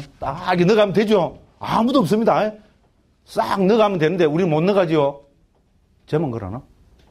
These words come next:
못 넣어가지요? 왜 못 넣어갑니까? 한마디로 이야기하면 양심이 있었습니다. 양심은 뭡니까? 자기 자신을 존중해서 그렇습니다. 맞잖아요. 예? 내가 돈 요거 몇 푼 때문에.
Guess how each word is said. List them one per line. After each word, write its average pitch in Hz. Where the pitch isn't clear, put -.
못 170
넣어가지요? 214
왜 180
못 262
넣어갑니까? 180
한마디로 254
이야기하면 170
양심이 247
있었습니다. 160
양심은 196
뭡니까? 139
자기 175
자신을 180
존중해서 180
그렇습니다. 117
맞잖아요. 143
예? 240
내가 277
돈 190
요거 196
몇 190
푼 190
때문에. 139